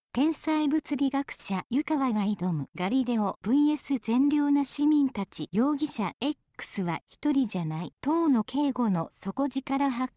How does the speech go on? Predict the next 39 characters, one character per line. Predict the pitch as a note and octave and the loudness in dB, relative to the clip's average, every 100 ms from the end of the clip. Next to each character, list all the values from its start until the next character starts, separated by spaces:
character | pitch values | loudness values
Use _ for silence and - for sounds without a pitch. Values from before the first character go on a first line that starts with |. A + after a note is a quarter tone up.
| _ | _
揮。 | - D#3+ - | -10 -10 -6
遠 | - E4 E4 | -2 0 4
野 | C4 | 2
圭 | - C4 C#4+ | 2 0 0
吾 | A#3+ F#3+ | 0 -2
は | E3 - | -2 -6
と | - F#3 | -6 -4
て | C4 | 0
も | B3+ A#3+ | 2 0
好 | - - | -4 -12
き | - C#4+ | -2 0
な | C#4 | 0
作 | - F3+ _ | -2 -8 _
家 | - | -6
で、 | G3+ G3+ - _ _ _ | -2 -4 -6 _ _ _
ほ | - | -8
と | A3 D#4+ | -2 0
ん | E4 | 2
ど | C#4 G#3+ | 2 2
の | F3+ | 0
作 | - D#3+ C4+ | -4 -6 -6
品 | C#4 C#4 C4+ | 0 2 4
を | C4 | 4
読 | B3 B3 | 4 2
ん | G#3+ | 2
で | F#3+ | 0
い | F3+ | -2
ま | F#3 | -4
す | - F3 | -4 -6
が、 | D3+ D3 | -4 -8
最 | _ - A3+ B3+ | _ -4 0 0
近 | - A#3+ A3+ | 0 2 2
は | G#3 G3 _ | 2 -2 _
作 | - G#3+ - | -8 -8 -6
品 | - A#3 A3+ | -2 0 2
に | A3+ G#3+ | 2 2
よ | |
っ | G#3+ _ - | 0 _ -8
て | F3+ | -8